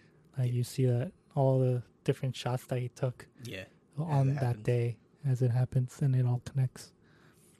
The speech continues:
Speaker 2: Super well done. Like, such a nice wrap to the
Speaker 1: Mm.
Speaker 2: movie for sure.
Speaker 1: Yeah.
Speaker 2: It's so free. Like, him running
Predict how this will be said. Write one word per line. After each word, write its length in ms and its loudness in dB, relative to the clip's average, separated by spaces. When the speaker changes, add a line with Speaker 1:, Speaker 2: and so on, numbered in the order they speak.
Speaker 2:
Super 300 -4
well 180 -8
done. 200 -12
Like, 180 -14
such 240 -4
a 60 -6
nice 300 -10
wrap 280 -10
to 60 -2
the 200 -2
Speaker 1:
Mm. 60 -8
Speaker 2:
movie 200 -14
for 160 -18
sure. 240 -14
Speaker 1:
Yeah. 140 0
Speaker 2:
It's 140 -16
so 240 -4
free. 480 -8
Like, 140 -4
him 180 2
running 360 -4